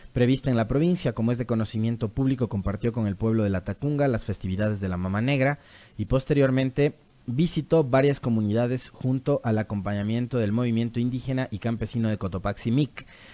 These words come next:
En ese marco y en el trayecto de su recorrido coincidió en los alrededores de los territorios de la organización Tigua, en donde los comuneros y autoridades comunitarias coordinaban con miembros de la Policía Nacional la presencia de la Brigada Plan Toda una Vida. Al tratarse de territorios comunitarios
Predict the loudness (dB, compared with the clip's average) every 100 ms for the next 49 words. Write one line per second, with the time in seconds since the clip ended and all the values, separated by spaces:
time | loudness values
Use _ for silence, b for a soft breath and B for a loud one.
0 | B B 0 2 4 4 4 4 2 4
1 | 4 2 2 2 2 2 2 2 0 0
2 | 0 0 0 2 2 2 -2 -2 0 0
3 | 2 0 0 0 2 2 2 0 -2 -2
4 | -2 -2 -2 0 2 2 0 0 -2 -2
5 | -4 -4 -2 0 2 0 -2 B B B
6 | B B 0 2 4 4 2 2 2 4
7 | 4 4 2 0 2 2 2 0 -2 -2
8 | -2 0 0 0 -2 -2 0 0 0 -2
9 | -2 -2 0 0 0 0 0 -2 0 -2
10 | -2 -2 -2 0 0 -2 -4 -4 -2 0
11 | 0 0 0 0 0 -2 -2 -2 0 2
12 | 2 2 -2 -6 -6 -4 -2 -4 -2 -4
13 | -2 -4 -2 -4 -2 -2 -4 -2 0 0
14 | 0 -4